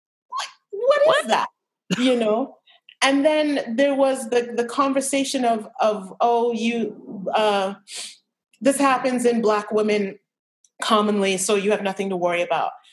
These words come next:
Speaker 1: And then I would ask why, and there was, there wasn't an answer to that.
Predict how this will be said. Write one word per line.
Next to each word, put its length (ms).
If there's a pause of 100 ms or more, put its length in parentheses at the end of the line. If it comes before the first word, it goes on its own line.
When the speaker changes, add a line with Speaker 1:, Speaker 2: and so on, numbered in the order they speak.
(140)
Speaker 1:
And 100
then 100
I 140
would 140
ask 300
why, 480
and 140
there 80
was, 340
there 220
wasn't 300
an 100 (100)
answer 300
to 200
that. 180